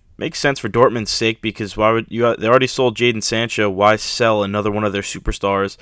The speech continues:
Even though he, he does, uh, Haaland carries a very high price tag, but, you know, why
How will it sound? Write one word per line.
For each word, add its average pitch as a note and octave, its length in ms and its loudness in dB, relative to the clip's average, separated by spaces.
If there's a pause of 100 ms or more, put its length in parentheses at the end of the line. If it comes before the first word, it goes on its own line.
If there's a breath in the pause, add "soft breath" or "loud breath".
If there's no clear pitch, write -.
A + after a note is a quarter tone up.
(720 loud breath)
Even D3 220 6
though C#3 140 6
he, G#2 280 0
he B2 140 -6
does, A#2 320 0 (140)
uh, G2+ 200 0 (600)
Haaland A#2+ 320 6
carries A#2+ 300 4
a G2+ 40 -8
very A#2 300 2
high A#2 200 4
price A#2 320 8
tag, F#2+ 380 -2
but, G2+ 200 -2 (720 soft breath)
you - 100 -8
know, G2 120 -2
why A2 480 6